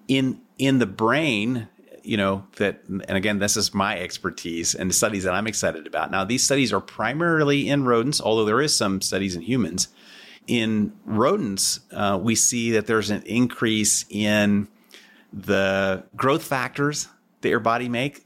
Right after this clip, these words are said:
for your brain. So these, you know, s-,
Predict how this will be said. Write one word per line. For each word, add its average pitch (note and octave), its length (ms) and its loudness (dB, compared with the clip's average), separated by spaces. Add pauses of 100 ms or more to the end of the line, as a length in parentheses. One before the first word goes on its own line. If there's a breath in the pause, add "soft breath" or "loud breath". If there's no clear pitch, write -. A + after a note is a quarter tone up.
(120)
for G#2+ 160 2
your F#2+ 120 2
brain. F#2+ 520 -2
So F#2+ 260 0
these, F#2 420 -4
you F#2+ 140 -8
know, F2+ 140 -6
s-, - 240 -12